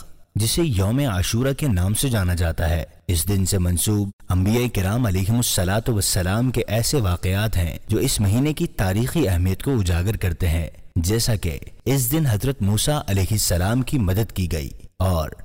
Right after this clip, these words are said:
फिरौन और उसके पैरोकार इसमें हलाक हुए। हजरत यूनुस अलैहिस्सलाम को मछली के पेट से इसी दिन निजात मिली। हजरत आदम अलैहिस्सलाम की कबूलियत तौबा का दिन भी आशूरा है।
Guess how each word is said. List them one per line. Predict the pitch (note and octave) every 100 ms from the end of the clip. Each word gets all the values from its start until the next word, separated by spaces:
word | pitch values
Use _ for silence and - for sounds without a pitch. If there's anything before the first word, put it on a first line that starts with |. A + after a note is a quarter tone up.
| - -
फिरौन | - A#2 F#2 C3 D#3
और | A#2 D3 D3
उसके | - - D3
पैरोकार | - F#2+ F#2 - G2+ B2+ - -
इसमें | - A2 B2
हलाक | E2 F2 G2+ A#2
हुए। | F2+ E2+ C2 - - - _ B2
हजरत | D3+ C3+ -
यूनुस | F#2+ A#2 D#3 -
अलैहिस्सलाम | G#2+ F#2+ F2+ - F2+ G#2 C3
को | C3+ C#3+
मछली | G2 G2+ - D3
के | C#3+ C#3+
पेट | C3 B2+
से | - C#3+
इसी | - G#2+ G#2+ F#2+
दिन | B2
निजात | G#2 F2 F#2 G#2+ G#2
मिली। | F2 E2 D2+ - - - -
हजरत | A2 C#3+ -
आदम | G2+ A#2+ D#3
अलैहिस्सलाम | C#3 B2 C3 - F#2 F2 A2+
की | B2 C#3+
कबूलियत | G#2+ F#2+ A2+ C3+ D3 D#3
तौबा | - F#2+ G2 C3
का | - A#2+
दिन | F#2+ F2+
भी | G#2
आशूरा | - F2 - G2 G#2
है। | E2 E2